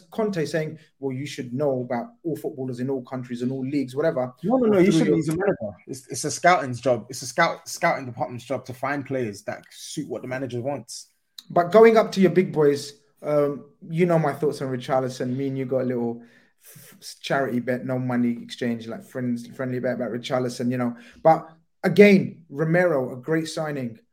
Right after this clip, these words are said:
Speaker 1: Uh, Yves Bissouma, I thought a great signing. But obviously that reaction from you guys tells me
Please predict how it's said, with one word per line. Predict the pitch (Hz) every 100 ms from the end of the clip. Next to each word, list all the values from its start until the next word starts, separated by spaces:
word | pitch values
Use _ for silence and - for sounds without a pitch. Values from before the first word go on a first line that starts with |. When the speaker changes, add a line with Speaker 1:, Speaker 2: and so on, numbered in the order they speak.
| _ -
Speaker 1:
Uh, | 123 123 120 117 _
Yves | 185 165
Bissouma, | 131 151 - 180 139 -
I | 143
thought | 139 151 139 - _ _
a | 147
great | 120 147 147
signing. | - 147 143 127 110 - _ _ - -
But | 147 139 - _ -
obviously | 160 160 160 156
that | 151 147 -
reaction | 143 151 151 - 139
from | 143 139
you | 143
guys | 143 135 135
tells | - 135 123
me | 135 131 131